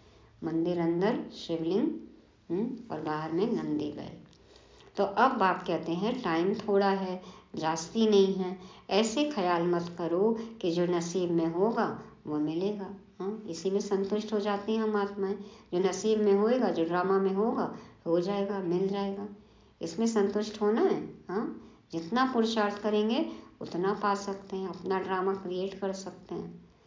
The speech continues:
तो स्कूल में पढ़ाई का पुरुषार्थ करते हैं ना, ऐसे थोड़ी कहेंगे जो नसीब में होगा। हम्म? यहाँ नहीं पढ़ते हैं तो वहाँ जन्म जन्मांतर नौकरी चाकरी करते रहेंगे।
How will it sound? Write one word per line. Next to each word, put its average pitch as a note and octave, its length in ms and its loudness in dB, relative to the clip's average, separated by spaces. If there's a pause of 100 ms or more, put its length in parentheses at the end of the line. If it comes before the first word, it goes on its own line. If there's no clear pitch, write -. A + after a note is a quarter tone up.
(380)
तो F#3+ 80 2
स्कूल A#3 340 2
में B3+ 200 4
पढ़ाई F3+ 300 2
का G#3+ 180 0
पुरुषार्थ F#3+ 720 0
करते E3 300 -2
हैं E3 240 -2
ना, G#3+ 240 0 (300)
ऐसे F3 240 0 (100)
थोड़ी G#3 260 4
कहेंगे A3 360 4
जो F3+ 160 2
नसीब F#3+ 400 2
में G3 160 4
होगा। F#3 360 -2 (580)
हम्म? - 140 -4 (1700)
यहाँ G3+ 360 2
नहीं G3 200 6
पढ़ते E3+ 320 0
हैं F3+ 680 -2
तो F#3+ 120 0
वहाँ F3+ 320 2
जन्म F#3+ 380 0
जन्मांतर D#3+ 720 -2
नौकरी F3+ 520 -2
चाकरी F3 580 -4
करते D#3+ 540 -4
रहेंगे। D3 560 -8